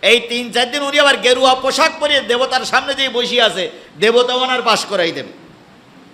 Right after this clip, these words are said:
অনেক জল্পনা কল্পনা করার পরে যখন বত্রিশটা আসনে দরকার হবে, আমাদের দেশে যেমন পোল্টিবাজ আছে হলো এরশাদ, এ যে কখন কার দলে থাকে তা বলা যায় না। ওদের দেশে এই যে ভেঙ্কুট নাইডু না কি একটা আছে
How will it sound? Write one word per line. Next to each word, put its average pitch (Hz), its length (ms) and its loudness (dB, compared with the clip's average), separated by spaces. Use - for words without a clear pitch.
অনেক 180 280 0
জল্পনা 196 420 0
কল্পনা 190 420 -6
করার 190 280 -4
পরে 190 260 -4
যখন 190 220 -4
বত্রিশটা 190 480 -10
আসনে 190 280 -8
দরকার 190 320 -4
হবে, 302 340 6
আমাদের 302 540 2
দেশে 294 260 2
যেমন 285 240 0
পোল্টিবাজ 269 520 0
আছে 269 240 2
হলো 269 200 4
এরশাদ, 254 460 4
এ 208 160 0
যে 254 200 2
কখন 269 340 2
কার 294 220 4
দলে 294 240 2
থাকে 269 300 4
তা 277 160 2
বলা 254 260 4
যায় 233 220 6
না। 208 280 -2
ওদের 320 380 4
দেশে 285 240 4
এই 262 280 4
যে 240 280 0
ভেঙ্কুট 240 420 -6
নাইডু 262 380 0
না 262 120 0
কি 247 180 -4
একটা 233 240 0
আছে 190 220 -2